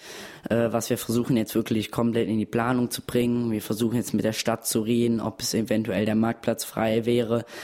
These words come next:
an, äh, welchen Wochenenden noch immer. Also, dass wir da versuchen, Kontakt aufzubauen, dass wir da ein Termin festmachen. Das ist jetzt unser konkretes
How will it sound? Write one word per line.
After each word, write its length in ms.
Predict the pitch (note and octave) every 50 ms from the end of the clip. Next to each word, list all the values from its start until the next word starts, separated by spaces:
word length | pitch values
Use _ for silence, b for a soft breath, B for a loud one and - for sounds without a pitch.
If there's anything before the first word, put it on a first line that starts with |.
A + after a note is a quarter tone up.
| D#3 B B
an, 400 | - G#2 A2 A2 A2 A2+ A2+ -
äh, 220 | - A2 A2+ G#2+
welchen 300 | A2 G#2+ G#2+ - A#2+ A2+
Wochenenden 340 | A2+ A2+ B2+ B2 - A2+ A2+
noch 140 | G#2+ G#2 -
immer. 380 | - - B2 C3 C3+ C#3 D3 C#3+ B B B B B B B B B B
Also, 220 | - A2 G#2+ A#2
dass 180 | G#2 A2 G#2+ -
wir 80 | A2+ G#2
da 160 | A2 A2 A2
versuchen, 400 | - - A#2 A2 A#2 A2+ A#2+ A2+
Kontakt 400 | A2+ A2+ G2+ - B2+ B2+ - -
aufzubauen, 540 | A#2+ A#2+ - - A2 G2+ G2 A#2+ B2 A#2+ A#2
dass 180 | A2 - -
wir 100 | - G#2+
da 120 | G#2 G#2+ G#2+
ein 100 | A2 G#2+
Termin 360 | - A#2+ A#2 A#2+ C3 C#3 C3+
festmachen. 540 | - C3 A#2 - - - A#2 A2 - A#2+ A2
Das 160 | G#2+ A2 -
ist 140 | A2 G#2+ -
jetzt 180 | G#2+ A2 -
unser 280 | - A#2 G#2+ G#2+ G#2 G#2
konkretes 840 | - - A#2+ A2+ G#2+ - - A2+ A#2 G#2+ - A2 G#2+ G#2+ - -